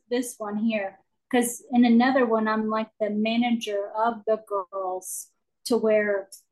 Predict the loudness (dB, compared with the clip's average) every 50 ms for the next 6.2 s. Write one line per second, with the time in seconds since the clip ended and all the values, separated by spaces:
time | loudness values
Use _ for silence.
0 | _ _ _ -6 -4 -2 -2 -4 -6 -8 -14 -20 -20 -20 _ _ _ _ _ _
1 | _ _ -2 0 2 4 4 4 2 0 -2 -4 -4 -6 -4 -4 -6 -6 -6 -6
2 | -6 -6 -4 -2 -2 -2 -2 -2 -4 -4 -6 -10 -12 -16 _ _ -8 -6 -6 -6
3 | -8 -8 -6 -2 2 4 4 4 4 4 2 0 2 0 0 0 -2 -6 -8 -6
4 | -4 -4 -4 -6 -6 -8 -12 -8 -4 -2 -2 -2 -2 -4 -8 -10 -10 -10 -10 -12
5 | -12 -14 _ _ _ _ _ _ _ _ _ -6 -4 -2 -2 -2 -4 -6 -8 -12
6 | -10 -8 -8 -8